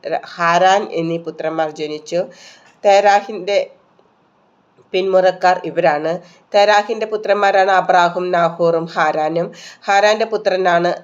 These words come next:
ലോത്ത്. തൻ്റെ പിതാവായ തേരാഹ് മരിക്കുന്നതിന് മുമ്പ്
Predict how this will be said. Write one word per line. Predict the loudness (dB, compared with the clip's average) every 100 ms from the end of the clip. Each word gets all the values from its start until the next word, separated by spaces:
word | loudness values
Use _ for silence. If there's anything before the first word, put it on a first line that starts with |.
| -8
ലോത്ത്. | -2 -2 -4 -6 -4 -4 -8 _ _
തൻ്റെ | -2 -2
പിതാവായ | -2 2 4 4 4 2
തേരാഹ് | 2 2 4 4 2 2 2 0 -2 _ _
മരിക്കുന്നതിന് | 0 2 2 -2 0 2 2
മുമ്പ് | 0 0 2